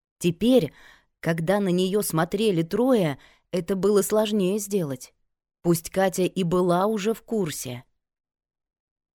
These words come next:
"Я узнала это о себе почти год назад и до сих пор не могу привыкнуть", — тихо начала Марина. "Мертвые иногда говорят со мной". "Ты что, медиум?" —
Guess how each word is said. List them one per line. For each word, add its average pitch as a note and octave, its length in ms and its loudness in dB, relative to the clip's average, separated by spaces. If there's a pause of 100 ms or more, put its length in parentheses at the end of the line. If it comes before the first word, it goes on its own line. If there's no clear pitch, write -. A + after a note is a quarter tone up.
(140)
"Я E3 220 0
узнала E3+ 640 -2
это E3 300 -2
о E3 80 -2
себе F3 340 -4
почти E3 460 -6
год F3 260 -4
назад E3+ 460 -2 (400)
и E3+ 100 -6
до E3 140 -4
сих F3 240 -8
пор G3 200 -2
не E3+ 140 0
могу F3 320 -2
привыкнуть", — F3 840 -2 (680)
тихо F#3 320 -2
начала F3+ 460 0
Марина. E3 580 0 (720)
"Мертвые F3+ 720 0 (100)
иногда F3+ 500 -2
говорят F#3 600 -2
со E3 180 -6
мной". D#3+ 400 -2 (1080)
"Ты C3+ 120 -8
что, D#3+ 500 -2
медиум?" — D#3+ 920 0